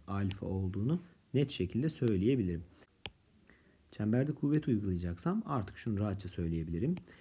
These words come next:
X çarpı y'nin bir eksi tan alfa ile bir artı tan alfanın çarpımına eşit olduğunu, o zaman x çarpı y eşittir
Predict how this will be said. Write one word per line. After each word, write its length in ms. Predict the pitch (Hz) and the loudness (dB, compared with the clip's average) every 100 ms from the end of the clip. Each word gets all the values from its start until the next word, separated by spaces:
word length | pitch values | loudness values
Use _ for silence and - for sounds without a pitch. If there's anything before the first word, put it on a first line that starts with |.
| - _ | -20 _
X 220 | 113 120 | -2 -2
çarpı 400 | - 101 90 92 | -4 -2 -2 -2
y'nin 640 | 87 85 82 82 104 185 - - - _ - | -2 0 0 2 2 2 0 -12 -20 _ 4
bir 80 | |
eksi 280 | 180 123 120 | 4 4 -2
tan 140 | - 95 | -2 0
alfa 340 | 104 - 170 | 0 0 2
ile 200 | 175 180 175 - _ _ - | 4 2 -2 -14 _ _ -6
bir 120 | - 185 | 0 2
artı 360 | 147 123 98 | 2 2 -2
tan 160 | 95 117 | 0 0
alfanın 460 | 131 139 127 107 | 2 0 0 -2
çarpımına 560 | 107 - 135 - 113 160 | 0 0 0 0 0 2
eşit 220 | 151 - | 0 0
olduğunu, 340 | 101 90 123 180 - - 117 | -2 0 -2 -2 -6 -10 -6
o 80 | 113 | 0
zaman 320 | 113 120 120 - | 2 4 2 2
x 220 | 156 - | 0 0
çarpı 400 | - 104 90 95 | -4 -2 0 0
y 260 | 92 120 139 | 2 4 4
eşittir 540 | 135 151 - 147 147 | 0 -4 0 0 0